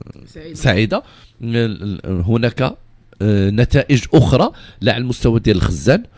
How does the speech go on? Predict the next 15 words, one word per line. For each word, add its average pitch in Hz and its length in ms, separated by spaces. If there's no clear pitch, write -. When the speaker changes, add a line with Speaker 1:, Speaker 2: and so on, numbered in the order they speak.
Speaker 2:
ولا 120 220
على 120 60
المستوى 120 380
ديال 101 140
السكر - 420
ولا 131 200
على 123 60
المستوى 135 360
ديال 147 300
حتى - 280
دوك - 220
ال-، 127 140
الكوليسترول 123 840
و-، 107 60
و-، 101 880